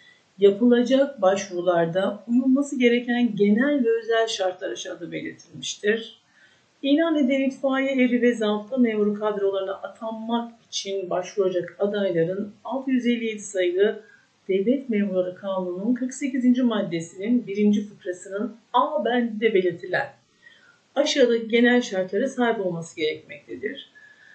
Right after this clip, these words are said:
Türk vatandaşı olmak, kamu haklarından mahrum bulunmamak, adli sicilinin temiz olması diyorum ben buna, çok uzun okumaktansa, erkek adaylar için askerlik durumu itibariyle askerlikle ilgisi sorunun bulunmaması,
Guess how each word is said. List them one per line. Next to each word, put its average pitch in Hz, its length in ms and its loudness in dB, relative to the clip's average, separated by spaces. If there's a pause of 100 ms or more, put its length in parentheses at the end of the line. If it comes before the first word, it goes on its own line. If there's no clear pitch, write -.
(420)
Türk 415 200 6
vatandaşı 202 540 0
olmak, 175 460 -4
kamu 311 260 -4
haklarından 277 480 2
mahrum 254 420 4
bulunmamak, 196 720 -4
adli 285 360 0
sicilinin 262 520 2
temiz 208 360 2
olması 170 460 -4
diyorum 160 380 -6
ben 156 260 -6
buna, 208 460 -6
çok 190 100 -20 (180)
uzun 175 220 -12
okumaktansa, 185 1040 -6 (480)
erkek 285 360 2
adaylar 269 340 4
için 277 240 -2
askerlik 247 600 0
durumu 190 480 0 (300)
itibariyle 208 960 0 (120)
askerlikle 269 580 2
ilgisi 220 380 -4
sorunun 226 480 0
bulunmaması, 196 1080 -4